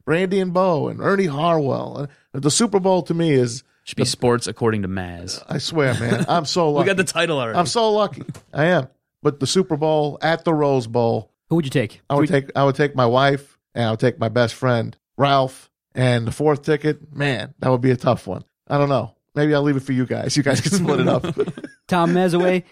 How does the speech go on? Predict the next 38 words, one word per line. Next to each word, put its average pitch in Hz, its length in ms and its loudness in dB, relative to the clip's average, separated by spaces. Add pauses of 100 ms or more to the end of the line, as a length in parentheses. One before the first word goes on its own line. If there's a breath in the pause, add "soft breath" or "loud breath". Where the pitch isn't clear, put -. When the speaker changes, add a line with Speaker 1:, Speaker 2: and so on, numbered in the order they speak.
(200)
Speaker 3:
one 147 200 2
oh 165 80 4
five 160 320 0
one 156 220 2
F 151 180 0
M. 151 220 0
Check - 240 -4
out, 156 180 -2
check 156 140 0
him 147 100 2
out 143 120 2
on 135 60 2
Twitter 139 320 2
at 156 300 0
Tom 143 300 2
Mazawey, 160 420 2 (200 loud breath)
Detroit 151 380 0
Sports 147 360 0
one 135 160 2
oh 131 60 2
five 123 300 0
one 127 360 0
dot 117 260 0
com, 131 340 0 (400 soft breath)
radio 143 460 2
executive 135 460 -2
producer. 127 440 0 (220 soft breath)
Thank 147 160 2
you 143 60 2
so 139 120 0
much 135 200 2
for 127 80 -4
sharing 123 260 0
stories. 120 340 -2
We 131 100 0
really 151 240 0
enjoyed 131 340 0
it. 123 140 0